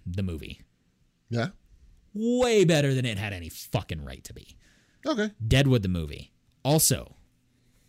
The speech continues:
Speaker 1: way better than it had any right to be. And it's cool because they get to really wrap up some loose ends
Speaker 2: Yeah.
Speaker 1: while they do these things. Um, while they make their T V movies, which is also very cool.
Speaker 2: That actually reminds me that I still have to watch the,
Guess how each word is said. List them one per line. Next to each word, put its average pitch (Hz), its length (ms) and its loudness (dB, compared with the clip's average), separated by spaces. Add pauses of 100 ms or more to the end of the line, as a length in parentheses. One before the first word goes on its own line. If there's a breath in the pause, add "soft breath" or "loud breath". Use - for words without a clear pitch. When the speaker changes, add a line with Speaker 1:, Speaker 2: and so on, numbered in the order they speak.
(120)
Speaker 1:
way 277 760 4
better 202 300 2
than 180 120 0
it 147 100 -6
had 139 180 -4
any 117 180 -4
right 95 160 -6
to 98 80 -10
be. 92 140 -8
And 151 80 4
it's - 80 2
cool 392 200 4
because 240 260 0
they 208 60 0
get 190 180 -4
to 190 80 0
really 185 260 2
wrap 147 340 -2
up 165 200 -4 (420 loud breath)
some 143 480 0 (720)
loose 160 320 -2
ends 156 420 -10 (160)
Speaker 2:
Yeah. 120 240 0
Speaker 1:
while 147 140 0
they 165 100 2
do 269 160 2
these 170 180 -4
things. - 420 -18 (920)
Um, 131 800 -2
while 135 140 -6
they 143 100 -4
make 190 180 -4
their 117 120 -6
T 92 160 -12
V 82 100 -16
movies, - 500 -20 (360 soft breath)
which 117 120 -6
is 120 120 -2
also 160 180 -2
very 78 220 -10
cool. - 260 -18
Speaker 2:
That 104 100 -8
actually 104 300 -6
reminds 90 320 -10
me 87 80 -10
that 85 400 -10
I 85 60 -10
still - 260 -12
have 90 120 -12
to 92 60 -14
watch 87 340 -12
the, 90 340 -10